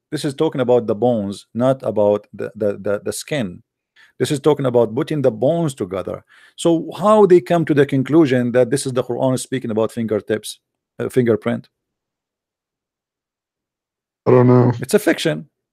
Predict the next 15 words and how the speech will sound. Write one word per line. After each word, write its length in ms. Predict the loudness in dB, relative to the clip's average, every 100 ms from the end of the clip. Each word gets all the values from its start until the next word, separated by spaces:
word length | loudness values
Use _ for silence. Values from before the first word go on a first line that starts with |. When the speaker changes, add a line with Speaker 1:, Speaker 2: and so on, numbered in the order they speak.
| -6
Speaker 1:
It's 120 | -2
just 320 | -2 -2 -6
trying 280 | -4 -2 -2
to 80 | -4
fool 400 | -2 0 0 0
you 340 | 0 0 0
and 220 | -4 -8
fool 220 | -4 -2 0
many, 460 | 0 0 -2 -6 _ -10
you 80 | -6
know, 120 | -2
millions 320 | 0 0 -2
of 100 | -4
people. 240 | -4 -4
Who, 460 | -2 -2 -2 -8 -12